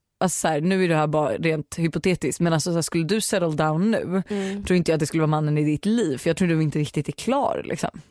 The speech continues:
Speaker 2: Tror du inte?
Speaker 1: Nej.
Speaker 2: Ja.
Speaker 1: Och det är så här, det är, ah, jag, för jag kan tänka mig, och vi får ju rätt mycket D Ms om allmänt så här, eh, människor som är stressade för att alla deras typ vänner skaffar barn och
Speaker 2: Mm.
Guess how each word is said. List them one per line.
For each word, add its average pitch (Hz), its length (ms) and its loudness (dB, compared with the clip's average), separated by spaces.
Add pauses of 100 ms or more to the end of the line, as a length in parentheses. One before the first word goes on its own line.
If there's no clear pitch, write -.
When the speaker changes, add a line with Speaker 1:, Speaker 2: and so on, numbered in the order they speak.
(120)
Speaker 2:
Tror - 180 -4
du 277 40 0
inte? - 260 -6
Speaker 1:
Nej. 185 340 2 (300)
Speaker 2:
Ja. 247 140 2
Speaker 1:
Och 220 60 4
det 247 120 4
är - 40 0
så 233 100 0
här, 185 200 0
det 180 200 0
är, - 60 -6 (120)
ah, 170 80 0 (340)
jag, 208 280 2
för 214 200 2
jag 214 100 2
kan 208 100 0
tänka 208 260 2
mig, 175 300 4
och 180 140 0
vi 180 60 2
får 190 160 0
ju 175 60 2
rätt 165 140 -2
mycket 160 240 -2
D 165 220 2
Ms 165 240 -2
om 165 240 -2
allmänt 190 520 2
så 170 80 -2
här, 160 420 -2
eh, 170 240 -2 (240)
människor 170 540 0
som 160 120 0
är 151 40 -2
stressade 175 520 -2
för 156 100 -2
att - 160 -6
alla 165 200 0
deras 160 400 0
typ - 200 -6
vänner 160 240 0
skaffar 160 280 -4
barn 226 520 4
och 175 120 0
Speaker 2:
Mm. 202 180 -4